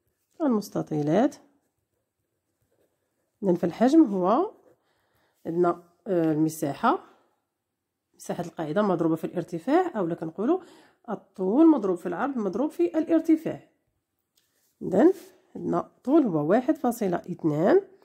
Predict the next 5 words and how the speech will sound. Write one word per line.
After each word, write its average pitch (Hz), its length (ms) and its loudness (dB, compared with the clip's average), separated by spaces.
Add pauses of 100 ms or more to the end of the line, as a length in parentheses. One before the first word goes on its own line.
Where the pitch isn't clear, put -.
(440)
مضروب 254 420 2
في، 320 300 2 (960)
أو 175 80 -8
لا، 165 180 -6 (140)
نوضعوا 170 520 -4